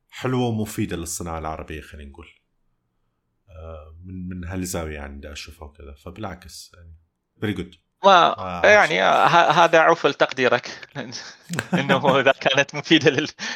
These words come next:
Speaker 2: للصناعة العربية أو لا. آه، بس، آه، يعني يجوز في يوم ما نقعد نسولف، آه، بالموضوع، أفتهم منك أكثر أو أنت تفتهم من عندي أكثر، آه،
Speaker 1: صحيح.
Speaker 2: بهذه النقاط. آه، هذه مو مشكلة.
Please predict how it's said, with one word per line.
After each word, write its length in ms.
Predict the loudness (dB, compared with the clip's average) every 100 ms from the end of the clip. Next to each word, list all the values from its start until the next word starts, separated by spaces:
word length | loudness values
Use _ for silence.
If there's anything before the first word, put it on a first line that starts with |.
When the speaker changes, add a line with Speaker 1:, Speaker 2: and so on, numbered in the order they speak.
| -6
Speaker 2:
للصناعة 400 | -4 0 2 4
العربية 460 | 6 4 4 0 0
أو 140 | 2
لا. 340 | 4 4 4 _ _ -20 _ _ _ _ _
آه، 400 | 0 2 2 0
بس، 400 | 0 -4 -4 -8
آه، 300 | -2 0 0 0
يعني 220 | -2 -4
يجوز 240 | -8 -10
في 160 | -8 -2
يوم 260 | -2 0
ما 120 | 0 0
نقعد 300 | 0 -4 -6
نسولف، 720 | -12 -10 -2 0 0 -6 -6
آه، 180 | -4 -4
بالموضوع، 800 | -6 -2 0 2 4 2 -2 -18 -20 -20 -4
أفتهم 380 | -2 0 0 2
منك 300 | 2 2 0
أكثر 340 | 0 2 2
أو 140 | 2 -4
أنت 160 | -8
تفتهم 300 | -10 -6 -6
من 120 | -2
عندي 300 | -4 -4 -4
أكثر، 260 | -4 -4 -6
آه، 40 | -6 _ -20 _ _ -6
Speaker 1:
صحيح. 480 | -2 -2 -4 -10 -10
Speaker 2:
بهذه 320 | 0 2 2
النقاط. 600 | -2 -6 -4 -6 -6 -10
آه، 140 | -6 -4
هذه 160 | -4
مو 120 | -6
مشكلة. 400 | -14 -18 -18 -18